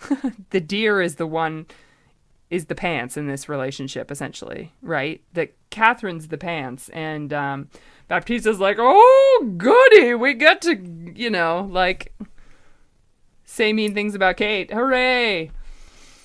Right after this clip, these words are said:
Um, and then we get into this strange wager. Um,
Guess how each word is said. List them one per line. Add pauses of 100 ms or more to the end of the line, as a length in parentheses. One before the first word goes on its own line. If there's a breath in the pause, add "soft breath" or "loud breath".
(440 soft breath)
Um, (1900 soft breath)
and
then
we
get
into
this
strange
wager. (1600 soft breath)
Um,